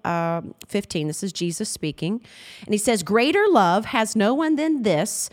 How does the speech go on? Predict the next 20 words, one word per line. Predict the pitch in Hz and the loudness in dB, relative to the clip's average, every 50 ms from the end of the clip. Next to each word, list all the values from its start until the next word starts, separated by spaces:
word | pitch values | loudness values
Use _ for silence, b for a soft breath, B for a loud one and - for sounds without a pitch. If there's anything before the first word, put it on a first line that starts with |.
| B B B B B B | B B B B B B
than | 185 220 233 233 | 0 0 0 0
to | - 262 233 | 2 2 2
lay | 208 202 208 226 262 277 | 2 4 2 2 2 2
down | 262 262 247 247 254 | 2 2 2 4 2
one's | 233 202 208 233 240 - | 2 2 2 0 0 0
life | 196 170 160 156 165 175 - - - - | 0 0 0 0 0 -2 -4 -8 -14 -14
for | - - 180 175 175 170 | -6 -2 0 2 2 0
his | 180 - - 175 170 - | 0 -2 -4 -6 -6 -4
friends. | - 185 175 135 123 113 - - - - - B B B B B B B B B | -2 -2 -2 -2 -2 -6 -8 -10 -10 -12 -12 B B B B B B B B B
You | 196 214 285 370 403 - - | 4 6 8 8 6 6 4
are | - 262 285 302 330 320 | 4 4 4 4 4 4
my | 302 240 233 247 262 302 320 | 4 4 4 4 2 0 -2
friends | - - 311 359 320 196 151 151 202 214 - - | -2 0 0 2 2 2 0 0 -2 -4 -6 -4
if | - 208 214 208 | -2 -2 -2 0
you | 196 202 240 269 | 2 2 2 2
do | 240 202 240 311 330 | 2 2 2 2 4
whatever | 269 233 214 202 208 214 196 185 | 4 2 2 2 2 2 2 2
I | 175 175 190 | 2 2 0
command | 196 - - 254 262 285 320 330 311 - | 0 0 0 0 0 0 0 -2 -2 -4
you. | - 139 - - | -6 -8 -8 -8